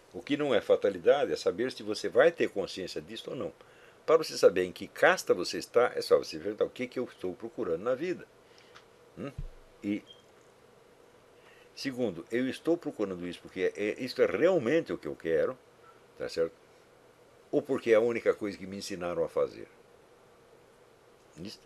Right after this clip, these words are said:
é, eu acho que nes-, nesta pergunta está o, o, o, o essencial aí, né? Mas, em princípio,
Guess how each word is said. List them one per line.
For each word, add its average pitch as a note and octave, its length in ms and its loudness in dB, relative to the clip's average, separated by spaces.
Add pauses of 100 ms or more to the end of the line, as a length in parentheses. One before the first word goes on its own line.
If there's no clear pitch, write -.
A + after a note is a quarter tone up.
(140)
é, G#2+ 300 2
eu A2+ 60 10
acho B2+ 100 6
que C#3+ 100 -4
nes-, C3+ 360 -2
nesta C#3 420 2
pergunta G2 520 -2
está G#2+ 300 2
o, A#2+ 140 2 (840)
o, G#2+ 60 -8
o, F#2 600 -6 (160)
o F#2 160 -2
essencial E2+ 540 -2
aí, - 100 -8 (120)
né? F2 160 -10 (1700)
Mas, G2+ 220 2
em D3+ 80 0
princípio, - 720 -8